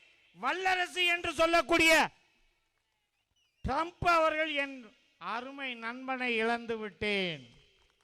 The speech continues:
இன்னைக்கு யாரையும் சொல்லல. நீ ஐம்பது பெர்சென்ட் வரி என்ன,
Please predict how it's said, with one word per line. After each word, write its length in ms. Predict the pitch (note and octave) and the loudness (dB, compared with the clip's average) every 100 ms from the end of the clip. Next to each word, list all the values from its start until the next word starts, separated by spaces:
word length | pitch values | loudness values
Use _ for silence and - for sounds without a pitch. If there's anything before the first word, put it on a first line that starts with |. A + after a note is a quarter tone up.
| - | -20
இன்னைக்கு 320 | F#3 F#3 E3+ | -16 -12 -6
யாரையும் 580 | F3+ G3 A3 A3 A3 G#3+ | -4 -2 -4 -4 -8 -10
சொல்லல. 640 | G#3 G#3 G3+ F#3+ F3 C3 _ _ _ _ _ | -10 -8 -8 -8 -8 -14 _ _ _ _ _
நீ 140 | D#3+ G3 | -14 -10
ஐம்பது 540 | G3+ A3 B3 C4+ C4 | -8 -10 -10 -10 -8
பெர்சென்ட் 440 | B3+ C4 A#3+ C4 B3+ | -10 -12 -14 -20 -20
வரி 160 | B3+ C4+ | -20 -18
என்ன, 240 | B3+ B3 | -20 -20